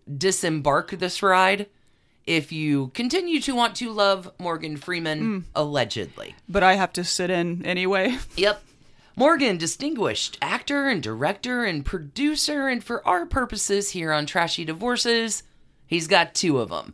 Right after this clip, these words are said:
Speaker 2: Excellent.
Speaker 1: But there's a whole lot of other scandal, alleged and otherwise, along the way.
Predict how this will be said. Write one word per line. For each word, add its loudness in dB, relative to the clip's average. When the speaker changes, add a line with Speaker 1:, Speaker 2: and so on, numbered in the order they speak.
Speaker 2:
Excellent. -8
Speaker 1:
But -8
there's 4
a 4
whole 0
lot 2
of -2
other 2
scandal, -2
alleged -2
and 0
otherwise, -2
along 2
the 0
way. -4